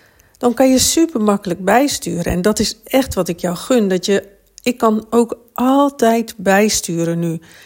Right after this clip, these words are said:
En voelen en luisteren naar wat ik nodig heb, is daar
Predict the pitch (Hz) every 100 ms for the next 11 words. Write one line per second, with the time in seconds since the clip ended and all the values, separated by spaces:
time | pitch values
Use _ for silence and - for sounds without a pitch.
0 | - - 208 - - 311 262 175 202 233
1 | 208 202 220 240 - 202 196 196 196 190
2 | 208 233 - 175 - - 190